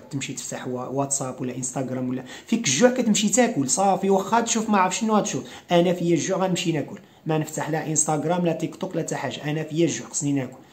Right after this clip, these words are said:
يعني كتمشي تاكل. نفس الشيء، انت عندك امتحان، ركز مع امتحان ديالك وما تسوقليش البشر، ما كاين لا افلام لا اغاني، لا ت-، ركز مع الامتحان ديالك، مراجعه ثم المراجعه ثم المراجعه. ملي غتسالي المراجعه،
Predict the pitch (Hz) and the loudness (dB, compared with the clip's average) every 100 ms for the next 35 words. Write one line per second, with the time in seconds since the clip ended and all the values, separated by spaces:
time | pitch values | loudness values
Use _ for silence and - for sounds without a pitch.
0 | - 143 147 170 165 170 165 143 135 - | -12 -8 -4 -2 -2 -2 -2 -6 -8 -12
1 | - - 185 226 - 240 - 165 - - | -12 0 2 4 4 2 4 2 0 -10
2 | - 165 196 170 165 175 165 175 175 196 | -4 0 2 2 2 0 0 -2 -2 0
3 | 170 170 156 147 160 - 165 170 135 160 | -2 -2 -4 0 -2 -2 -2 0 2 2
4 | 180 180 180 - 180 185 190 196 190 143 | 0 -2 -2 -2 0 0 0 -2 0 2
5 | 147 147 127 120 - - 175 175 175 175 | 2 2 -4 -8 -12 0 2 4 2 4
6 | 165 170 175 165 156 151 190 180 180 175 | 4 4 2 2 2 4 2 4 2 2
7 | 180 190 190 - 147 175 180 - 190 151 | 0 0 -2 -2 0 0 0 -4 -2 -2
8 | 147 143 - 175 170 127 123 120 - - | -2 -2 -6 -4 -4 -2 -4 -6 -12 -4
9 | 156 185 180 165 165 160 185 190 175 170 | 0 4 4 4 4 4 4 2 2 2
10 | 175 165 156 170 180 180 165 156 147 135 | 2 0 0 -2 -2 -2 -4 -4 -4 -6
11 | 123 123 156 165 - 156 147 143 139 131 | -6 -6 -4 -4 -4 -4 -2 -2 -2 -4
12 | 131 123 131 127 | -4 -2 -2 -2